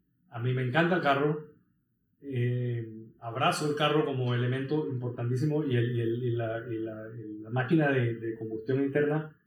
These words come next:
transformó la humanidad. No se puede hablar del automóvil o del avión sin, sin, eh, sin entender todo lo que ha podido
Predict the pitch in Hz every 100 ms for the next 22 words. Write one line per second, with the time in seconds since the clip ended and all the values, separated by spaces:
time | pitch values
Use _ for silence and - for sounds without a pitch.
0 | _ _ _ - 139 123 127 120 147 131
1 | 123 120 113 - _ _ 135 135 147 147
2 | 147 151 - - _ _ _ _ _ _
3 | _ _ _ - 143 151 165 170 156 147
4 | 131 139 147 147 151 151 131 123 120 139
5 | 147 147 147 143 - - - 127 123 123
6 | - 131 123 120 117 117 120 _ _ _
7 | _ _ - - 120 113 113 107 107 110
8 | - - - 127 117 113 107 - _ _
9 | _ 127 123 120 123 127 147 143 143 127
10 | 120 123 127 127 127